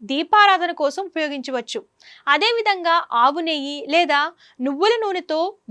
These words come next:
ఎరుపు ఒత్తులను వెలిగించాలి. తరువాత పసుపు, పచ్చకర్పూరం, ఒక పువ్వుతో నీటిని నింపిన ఒక గాజు గ్లాసును పూజా మందిరంలో ఉంచడం మంచిది. దీనివల్ల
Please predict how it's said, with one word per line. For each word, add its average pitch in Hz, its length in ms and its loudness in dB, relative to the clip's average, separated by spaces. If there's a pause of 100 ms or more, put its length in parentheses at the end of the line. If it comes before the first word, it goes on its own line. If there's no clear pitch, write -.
ఎరుపు 311 420 2
ఒత్తులను 359 480 0
వెలిగించాలి. 302 680 -2 (340)
తరువాత 415 500 2 (120)
పసుపు, 330 520 0
పచ్చకర్పూరం, 269 880 -2
ఒక 269 200 -2
పువ్వుతో 349 720 -2
నీటిని 330 520 -4
నింపిన 294 340 -4
ఒక 285 280 -4
గాజు 240 600 0
గ్లాసును 339 680 -2
పూజా 294 280 -2
మందిరంలో 294 500 -2
ఉంచడం 320 340 -4
మంచిది. 311 420 -4 (440)
దీనివల్ల 427 460 4